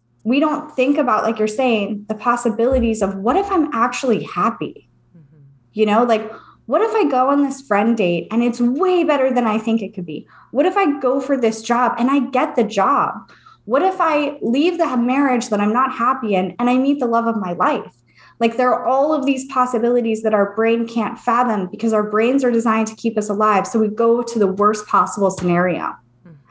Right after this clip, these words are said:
Speaker 1: So it's a constant, continuous act of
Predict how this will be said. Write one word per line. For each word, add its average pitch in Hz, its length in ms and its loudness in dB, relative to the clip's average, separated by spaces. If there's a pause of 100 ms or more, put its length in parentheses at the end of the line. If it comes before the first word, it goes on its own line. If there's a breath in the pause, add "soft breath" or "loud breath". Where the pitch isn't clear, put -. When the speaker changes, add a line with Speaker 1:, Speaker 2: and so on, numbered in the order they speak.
(480 loud breath)
Speaker 1:
So 254 380 0
it's 254 380 -2
a 247 100 2
constant, 247 880 -4
continuous 226 920 0
act 214 400 -2
of 208 260 2